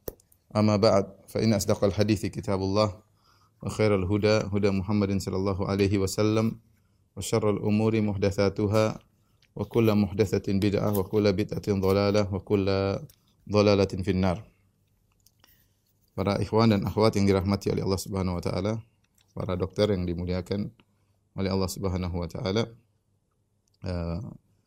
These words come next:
alhamdulillah pada kesempatan kali ini kita bisa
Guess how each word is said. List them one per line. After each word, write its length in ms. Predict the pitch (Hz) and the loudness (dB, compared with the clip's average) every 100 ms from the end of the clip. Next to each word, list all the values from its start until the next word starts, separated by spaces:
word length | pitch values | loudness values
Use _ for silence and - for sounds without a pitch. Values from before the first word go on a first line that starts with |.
| _ _ - | _ _ -2
alhamdulillah 400 | 113 101 101 95 | 2 2 2 0
pada 160 | 95 95 | -2 -4
kesempatan 320 | - 98 92 | -4 -4 -4
kali 240 | 92 95 | -2 0
ini 160 | 95 107 | 0 -4
kita 160 | - 92 | -6 -6
bisa 480 | 87 95 92 90 | -6 -6 -6 -6